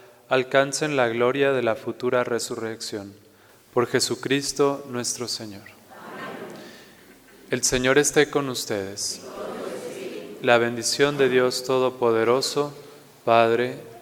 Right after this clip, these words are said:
Hijo y Espíritu Santo, descienda sobre ustedes.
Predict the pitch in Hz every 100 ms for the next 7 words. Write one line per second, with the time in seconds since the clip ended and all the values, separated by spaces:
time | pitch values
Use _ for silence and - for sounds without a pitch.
0 | - 123 135 135 143 127 107 - 131 127
1 | 127 117 - 123 127 - 143 113 - 120
2 | 123 127 123 123 113 113 - - 95 98
3 | - -